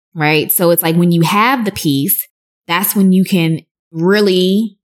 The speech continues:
see the results, those tangible results, where,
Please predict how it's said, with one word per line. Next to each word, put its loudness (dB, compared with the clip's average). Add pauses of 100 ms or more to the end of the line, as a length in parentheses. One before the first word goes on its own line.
(140)
see 0
the 0
results, 2 (460)
those 0
tangible -2
results, 0 (320)
where, 0